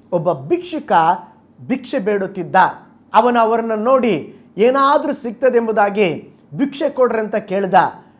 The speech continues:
ಪೇತ್ರ ಅವನನ್ನು ನೋಡಿ ಹೇಳ್ದ, "ನನ್ನಲ್ಲಿ ಬೆಳ್ಳಿ ಇಲ್ಲ, ಬಂಗಾರ ಇಲ್ಲ."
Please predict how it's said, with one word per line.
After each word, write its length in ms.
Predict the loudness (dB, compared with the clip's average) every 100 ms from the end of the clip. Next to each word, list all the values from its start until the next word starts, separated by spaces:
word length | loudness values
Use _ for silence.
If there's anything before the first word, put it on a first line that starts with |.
| _ _
ಪೇತ್ರ 340 | -4 -4 -2 0
ಅವನನ್ನು 300 | 0 -2 -2
ನೋಡಿ 240 | 0 2
ಹೇಳ್ದ, 260 | 2 0 4 4 4 -2 -12 _ _ _
"ನನ್ನಲ್ಲಿ 760 | -6 -2 0 4 4 2 -2 -10 -20 -20 -6
ಬೆಳ್ಳಿ 420 | 0 0 0 0
ಇಲ್ಲ, 200 | -2 0 4 4 4 -4 -20 -20 -10
ಬಂಗಾರ 480 | -8 -2 0 2
ಇಲ್ಲ." 280 | 2 2 2